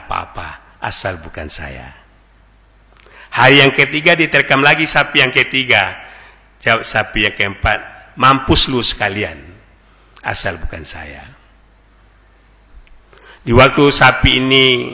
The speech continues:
berhadapan satu-satu dengan sang singa, dia ingin menerkam sapi yang keempat ini. Baru terfikir oleh sapi yang keempat ini, Andai kata dulu saya satukan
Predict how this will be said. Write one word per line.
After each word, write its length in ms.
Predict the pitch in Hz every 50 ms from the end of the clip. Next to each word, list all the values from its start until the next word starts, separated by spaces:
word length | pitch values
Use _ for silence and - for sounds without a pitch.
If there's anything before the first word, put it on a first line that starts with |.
| - - 113
berhadapan 580 | 117 123 117 110 120 120 120 120 - - 127 123
satu-satu 960 | - - 127 120 120 - - 135 123 113 - - 147 139 - - 113 107 95 - - - - - - - - - - -
dengan 320 | - 120 120 123 117 113
sang 240 | - - 113 110 104
singa, 460 | - 117 107 107 107 104 98 98 95 95 98 101 - - - - - - - - - - - -
dia 220 | - 104 110 110 113
ingin 160 | 120 117 113
menerkam 500 | 113 110 117 131 131 127 - - 123 113
sapi 400 | - - 117 - - 123 120 113
yang 80 | 110
keempat 480 | - - 110 107 107 - - 110 107 107
ini. 380 | 107 101 98 95 92 90 95 - - - - - - - - - -
Baru 340 | - 107 110 113 113 107 107
terfikir 840 | - 107 101 - - - 113 104 92 - - 113 107 104 101 98 104
oleh 180 | 98 98 98 95
sapi 440 | - - 98 - - - 98 95 95
yang 100 | 92 87
keempat 420 | - 92 87 87 87 - 95 87 87
ini, 400 | 82 85 82 82 80 78 92 92 92 - - - - - - - - - - - -
Andai 360 | 110 107 110 110 113 110 107 -
kata 440 | 110 104 101 - - 107 101 101
dulu 760 | 95 98 98 98 98 98 95 98 95 92 90 87 85 85 82 80 - - - - - - - - - - - - - - - - - - - - - - - - - - - - - - - - - - - -
saya 400 | - - - 113 104 104 104 101 98
satukan 960 | - - 101 98 95 - - - 110 104 - - 117 104 101 98 95 95 98